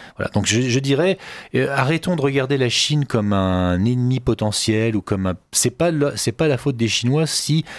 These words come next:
ce sont les seuls à avoir une chaîne de production et une chaîne d'approvisionnement complètement intégrée qui fait qu'ils peuvent avoir des produits de bonne qualité, pas chers. Il faut qu'on se pose la question, pourquoi est-ce qu'on n'est pas capable de le refaire, nous,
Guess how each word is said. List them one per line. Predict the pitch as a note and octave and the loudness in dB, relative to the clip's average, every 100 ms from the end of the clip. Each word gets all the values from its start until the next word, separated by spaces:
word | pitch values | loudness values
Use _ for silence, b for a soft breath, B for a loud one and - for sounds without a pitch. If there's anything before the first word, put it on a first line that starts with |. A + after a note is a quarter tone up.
| B | B
ce | - A#2+ | -2 0
sont | - C3 | 0 0
les | A2 | 0
seuls | - - D3 F3 B B B | 0 2 2 0 B B B
à | A2+ A2 | 0 0
avoir | G#2+ B2+ C#3+ | 0 0 2
une | A2+ | 0
chaîne | G#2+ - - D#3+ | 0 0 0 0
de | B2+ | 0
production | A2+ - A#2+ A#2 - C3+ B2+ B2 | -2 -2 -4 -4 -4 -2 -2 -2
et | A#2+ | -2
une | G2 | 0
chaîne | - C#3 | 0 0
d'approvisionnement | A2+ A2+ G#2+ G#2+ A2 G#2+ | 0 0 0 0 0 0
complètement | - C3+ C3+ C3+ A#2+ | -2 -2 -2 0 -2
intégrée | - G#2+ G#2+ E3 B B B | 0 0 2 0 B B B
qui | - | -4
fait | A2+ - E3 | -4 0 -2
qu'ils | - | 0
peuvent | A#2+ D3+ | 0 0
avoir | C3 C3+ | 2 0
des | B2 | -2
produits | A2+ - A#2 D3 D#3+ B B B _ - | -2 -2 0 0 -2 B B B _ -2
de | A#2+ | 2
bonne | C3+ D#3+ | 2 0
qualité, | D#3 C#3 B2 D3 F#3 - _ _ _ _ _ - - | -2 -4 0 0 0 -4 _ _ _ _ _ -8 -2
pas | C3 | 0
chers. | - G2 - - _ b b b b - | 0 -2 -6 -18 _ b b b b -4
Il | B2 | 0
faut | E3 | 0
qu'on | D3 | 0
se | C3 | 0
pose | C#3 | 0
la | A#2+ | 2
question, | A2 - E3 G3 - | 0 0 0 0 -2
pourquoi | - C3 - E3 | -2 -2 0 -2
est-ce | - | 0
qu'on | A#2 | 0
n'est | G#2+ | 0
pas | A#2+ | 0
capable | - G#2+ C3 | -2 -2 0
de | G#2 | 0
le | F#2 | 0
refaire, | F2+ B2 A2 | -2 0 2
nous, | A2 D#3+ | 2 0